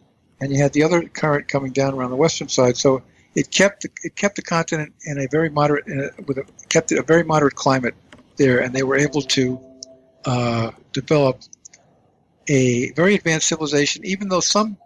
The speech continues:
say that at that time there was an ice age on this planet. But if such an ice age did exist, it, it was local. It was not, it was not planetary wide. And I think that, that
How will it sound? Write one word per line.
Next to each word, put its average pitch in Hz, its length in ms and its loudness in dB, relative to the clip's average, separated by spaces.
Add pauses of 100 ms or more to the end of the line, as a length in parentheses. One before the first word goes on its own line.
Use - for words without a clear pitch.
(240)
say 160 400 0
that 143 300 2 (640)
at - 100 -14
that 180 240 0
time 165 340 0
there 143 120 0
was 139 160 -2
an 151 100 -6
ice 202 280 2
age 120 260 0
on 113 160 -6
this 110 120 -10
planet. 110 380 -8 (840)
But 175 100 0
if - 120 2
such - 240 0
an 190 60 0
ice 190 220 2
age 165 280 -2
did 180 140 -2
exist, 160 580 -2
it, - 120 -8 (580)
it - 160 -2
was 160 200 -2
local. 156 560 2 (880)
It 143 60 -2
was 143 200 -2
not, 175 300 0 (220)
it 165 80 -4
was 156 160 -8
not 185 280 -2 (220)
planetary 131 600 0
wide. 104 340 -6 (880)
And 139 180 2
I 143 80 2
think - 380 -4
that, 139 220 4 (960)
that 139 160 -2